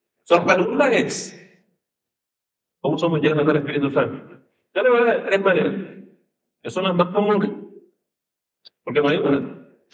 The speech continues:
¿Y cómo Dios te decide hacerlo en tu vida? Esta es decisión de Él. Y a lo mejor la manera en que te ocurra a ti es distinta que le ocurre a tu hermano. Me explico.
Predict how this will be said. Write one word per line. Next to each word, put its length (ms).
¿Y 80
cómo 440
Dios 220
te 60
decide 280
hacerlo 300
en 80
tu 100
vida? 260
Esta 180
es 100
decisión 300
de 80
Él. 560
Y 80
a 80
lo 100
mejor 220
la 100
manera 420
en 60
que 80
te 80
ocurra 300
a 80
ti 80
es 240
distinta 480
que 80
le 160
ocurre 240
a 20
tu 80
hermano. 480
Me 80
explico. 280